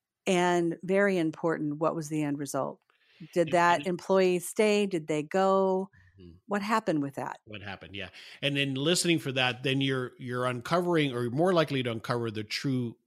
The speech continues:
Speaker 2: way they behave in those
Speaker 1: Mm-hmm.
Speaker 2: situations as opposed to their scripted answer to a standard interview question.
Speaker 1: Yeah, yeah. And there's so many of those that you can use.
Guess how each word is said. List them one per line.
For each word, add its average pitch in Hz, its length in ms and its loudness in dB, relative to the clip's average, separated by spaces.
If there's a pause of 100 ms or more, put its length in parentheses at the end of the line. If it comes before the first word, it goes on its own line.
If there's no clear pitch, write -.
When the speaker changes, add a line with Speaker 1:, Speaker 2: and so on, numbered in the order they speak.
(140)
Speaker 2:
way 117 280 -4
they 110 220 -6
behave 160 1000 0 (460)
in 117 160 -6
those 107 280 -4
Speaker 1:
Mm-hmm. 143 140 -4
Speaker 2:
situations 107 680 -6
as 98 140 -10
opposed 104 400 -8
to 98 200 -4
their 92 200 -8
scripted 98 640 -8
answer 95 420 -8
to 92 220 -12
a 90 100 -12
standard 90 580 -12
interview 87 440 -14
question. 90 580 -16 (680)
Speaker 1:
Yeah, 202 460 0 (220)
yeah. 190 500 2
And 196 240 0 (280)
there's 220 220 4
so 269 240 4
many 214 640 2
of 165 280 -2
those 175 300 2
that 160 200 -8
you 175 80 -2
can 160 160 -4
use. 175 380 0